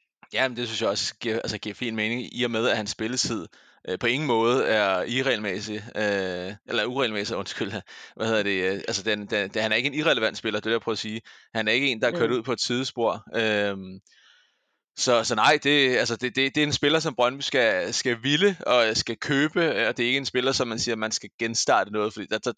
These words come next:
Speaker 1: tror jeg, der har Nijmegen alligevel også, øh, han har halvdelen af sin kontrakt igen dernede, så, så nej, det tænker jeg også, øh.
Speaker 2: Øhm, så lidt spændende, men det,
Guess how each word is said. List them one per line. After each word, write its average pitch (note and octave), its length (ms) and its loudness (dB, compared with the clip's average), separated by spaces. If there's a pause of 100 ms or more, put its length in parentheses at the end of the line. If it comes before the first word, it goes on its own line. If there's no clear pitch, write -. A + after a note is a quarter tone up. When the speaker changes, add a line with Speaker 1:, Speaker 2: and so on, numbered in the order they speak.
(120)
Speaker 1:
tror C3+ 180 2
jeg, G2+ 100 2
der A#2 60 4
har A2+ 160 4
Nijmegen A2+ 380 -4
alligevel A2+ 280 0
også, A#2 300 2
øh, G2+ 360 2
han G#2 140 0
har G#2 80 -2
halvdelen A2+ 320 -2
af A#2 60 -6
sin G#2 140 -6
kontrakt G#2+ 380 -2
igen A2 180 -4
dernede, G#2 340 -2
så, G2+ 160 -12
så - 160 -12 (180)
nej, G2 220 -6
det G#2 100 -14
tænker G2 260 -6
jeg G2 80 -4
også, G#2+ 220 -12
øh. G2+ 200 -10 (460)
Speaker 2:
Øhm, E3 540 2
så A3+ 80 4
lidt C4 140 4
spændende, C4+ 360 4
men B3+ 180 4
det, B3 420 4